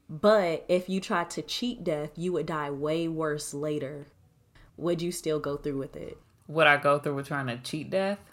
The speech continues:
Speaker 1: No, would you, well, yeah, would you eat, would you cheat death, or would you just, like, live your life and be like, "I guess this is where I go"?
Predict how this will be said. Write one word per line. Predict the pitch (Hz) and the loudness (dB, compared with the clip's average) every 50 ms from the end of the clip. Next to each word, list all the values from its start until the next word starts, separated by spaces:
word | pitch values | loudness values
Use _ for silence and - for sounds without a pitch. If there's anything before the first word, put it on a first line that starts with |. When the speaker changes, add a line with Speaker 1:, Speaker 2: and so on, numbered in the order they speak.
| _ _ _ _ _ _ - _ _ _ - | _ _ _ _ _ _ -20 _ _ _ 0
Speaker 1:
No, | 202 196 208 202 202 180 | 4 6 8 8 8 8
would | 170 170 175 170 | 8 6 4 4
you, | 175 196 196 190 185 175 - - | 4 2 0 2 0 -2 0 6
well, | 190 226 214 202 | 10 10 10 10
yeah, | 196 190 202 202 190 175 170 | 10 8 6 6 6 6 4
would | 156 170 175 170 | 4 4 2 2
you | 170 185 185 | 2 0 0
eat, | 190 180 - | 0 0 0
would | - 170 175 170 | 0 0 0 0
you | 170 165 | -2 -6
cheat | 160 - - 240 247 247 208 | -6 -4 -4 -4 -2 2 2
death, | 233 220 226 226 | 2 2 4 2
or | 220 190 | 0 0
would | 170 175 175 170 | 2 0 0 -2
you | 170 175 | -2 -4
just, | 165 165 156 151 156 - - | -2 0 0 0 -2 -2 -4
like, | 160 151 143 139 135 131 - | -4 -2 -2 -4 -6 -6 -6
live | 151 151 156 151 147 147 | -4 -2 -2 -2 -2 -2
your | 147 143 | -2 -2
life | 139 143 139 135 135 143 143 - - | -2 -2 -4 -4 -4 -6 -6 -8 -6
and | - 147 139 | -6 -6 -4
be | 139 143 | -4 -4
like, | 135 131 135 131 | -4 -4 -6 -8
"I | 135 | -8
guess | 131 - 139 143 143 | -6 -6 -6 -6 -6
this | - 139 | -6 -8
is | 131 143 135 139 | -8 -8 -8 -6
where | 139 131 123 | -6 -6 -6
I | 127 | -8
go"? | 131 - - - - 160 | -10 -10 -12 -12 -12 -14